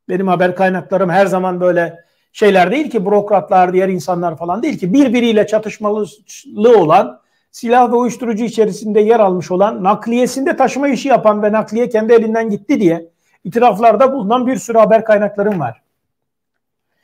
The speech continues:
"Ben devletim ve devletten başka hiç kimse bana dokunamaz." diyen Halil Falyalı bugün öldürüldü. Kim öldürdü anlayın o zaman işte. Derin devlet mekanizması içerisindeki uyuşturucu ve silah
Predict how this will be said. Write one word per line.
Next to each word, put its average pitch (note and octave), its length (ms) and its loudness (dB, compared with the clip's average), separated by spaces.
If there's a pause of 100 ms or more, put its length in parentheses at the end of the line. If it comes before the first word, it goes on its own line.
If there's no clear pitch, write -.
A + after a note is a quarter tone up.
(320)
"Ben A#3 240 4
devletim B3 420 4
ve G#3 120 0
devletten A3 480 2
başka A3+ 200 0
hiç A3+ 120 -6
kimse A#3 260 -2
bana G#3+ 200 2
dokunamaz." A3 560 0
diyen D3+ 140 -6
Halil A3 280 0
Falyalı B3 400 2
bugün B3 180 2
öldürüldü. F#3+ 500 2 (1040)
Kim C#4+ 160 2
öldürdü A3 380 2
anlayın A3+ 360 2
o C#3+ 60 -8
zaman D3 260 -16
işte. - 200 -20 (760)
Derin A#3+ 220 2
devlet C4 320 4
mekanizması A#3+ 600 -2
içerisindeki F#3 680 -2
uyuşturucu G#3+ 720 -4
ve A#3+ 100 2
silah A#3+ 400 0